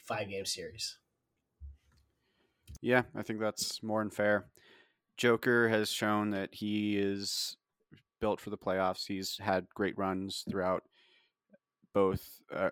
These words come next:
Speaker 2: or all three of his previous playoff runs. He's been not fantastic this series, but, I mean, he's done all you can expect him to, really. And I wouldn't be surprised if he had a signature game.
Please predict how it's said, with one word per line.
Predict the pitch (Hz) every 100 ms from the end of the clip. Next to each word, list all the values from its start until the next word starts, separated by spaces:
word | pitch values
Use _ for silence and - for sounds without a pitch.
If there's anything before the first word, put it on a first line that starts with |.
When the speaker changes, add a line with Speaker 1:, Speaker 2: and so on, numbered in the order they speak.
| -
Speaker 2:
or | 104
all | 104 104
three | - 104 101
of | 92
his | 98 95 92 - - - _ _ _ -
previous | 110 101 101 - - - -
playoff | 104 98 95
runs. | 101 95 92 - - - - -
He's | 117
been | 113 120 117 113 110 - _ _
not | 120 127 123 -
fantastic | - 113 101 95 95 - -
this | 92
series, | - 92 90 92
but, | - 87 - _ -
I | 90
mean, | 87 85 82 _ _ _ _ _ _ _
he's | - 110 95
done | 98 95
all | 92
you | 92
can | 87
expect | 80 - 82 -
him | 87
to, | 92 90 85 - _ _ _
really. | 87 87 87 85 - _ _ _ _ _ _ _ _
And | 107 104 104 101 101 95 - -
I | 101
wouldn't | 101 98
be | 95
surprised | - - - 107 101 92 92
if | 92
he | 92
had | 90 90 90 87
a |
signature | - 87 87 85
game. | 85 78 76